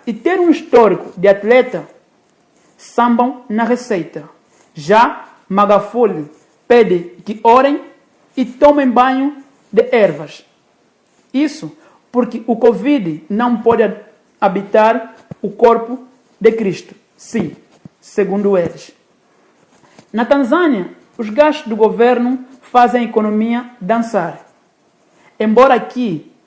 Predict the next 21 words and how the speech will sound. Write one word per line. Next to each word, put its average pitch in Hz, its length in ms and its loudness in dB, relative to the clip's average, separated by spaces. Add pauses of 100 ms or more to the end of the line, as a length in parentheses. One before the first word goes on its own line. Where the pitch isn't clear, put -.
(140)
a 202 80 -4
imprensa 254 440 2
livre 226 480 -4
e 180 100 -2
a 196 60 4
oposição 185 720 -4 (400)
tenham 269 320 2
um 247 120 -2
teto 247 440 2 (120)
que 196 120 -8
nem 233 420 -4 (160)
do 196 100 -6
Fora 220 320 0
Temer. 170 420 -6 (2000)
Bolsonaro, 220 760 2 (460)
Bolsonaro 214 800 0 (360)
e 208 80 -4
Magufuli 208 760 0 (800)
têm 262 520 0 (260)
em 214 100 -2
comum 220 560 0